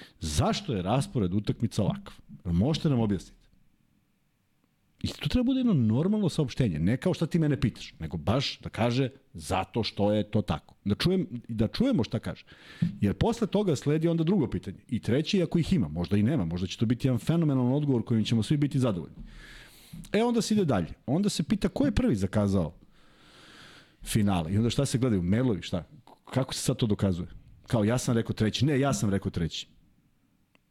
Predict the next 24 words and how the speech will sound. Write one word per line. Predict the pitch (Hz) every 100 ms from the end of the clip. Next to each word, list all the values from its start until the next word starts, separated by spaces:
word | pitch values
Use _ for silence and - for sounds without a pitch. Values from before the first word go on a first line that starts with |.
| _ - -
Jer | 87 98 87
aba | - 135 233
liga, | 202 143 90 - _ _ _ _ _ -
ničim | 92 123 185 220
izazvano, | 208 135 92 98 147
misli | 92 107 120 139
da |
ima | 123 151
prioritet | 117 123 113 135 143
u | 123
odnosu | 120 131 - 127
na | 120 117
K | -
L | 117 101
S. | - 90 _ _ -
Zašto | 82 76 135 175 151
misliš | 117 110 95
da | 90
je |
to | -
tako? | 95 - - _ - _ _ _ -
Ja | 98
ne | 107
mislim. | 101 -